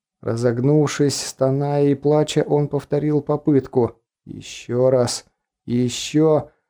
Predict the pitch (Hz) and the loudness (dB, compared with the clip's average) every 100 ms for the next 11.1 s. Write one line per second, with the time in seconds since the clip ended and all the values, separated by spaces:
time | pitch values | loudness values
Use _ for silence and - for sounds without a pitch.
0 | _ _ _ _ _ - 170 170 170 - | _ _ _ _ _ -4 0 0 -2 -4
1 | 156 160 160 165 160 151 143 147 - 151 | 0 2 2 2 4 4 4 2 0 -2
2 | 147 - 123 120 135 135 104 101 98 _ | -2 -2 -2 2 2 2 -2 -6 -12 _
3 | _ _ _ _ _ _ _ _ _ _ | _ _ _ _ _ _ _ _ _ _
4 | _ 113 113 110 113 113 117 113 110 - | _ -4 -2 0 0 0 0 0 0 -4
5 | 120 131 120 110 - 120 117 123 117 113 | 0 0 0 -4 -4 -4 0 -2 0 -2
6 | 104 - _ _ _ _ - - 165 175 | -4 -10 _ _ _ _ -14 -4 -2 -2
7 | 165 165 165 160 160 165 160 160 160 156 | -2 -4 0 2 4 2 2 2 2 0
8 | 104 95 - _ _ _ _ _ _ _ | 0 -6 -12 _ _ _ _ _ _ _
9 | _ - 107 110 117 120 117 110 101 - | _ -14 -6 -2 0 0 0 -2 -6 -10
10 | 117 123 139 143 131 123 - 123 107 98 | -4 2 2 4 4 2 2 2 2 -2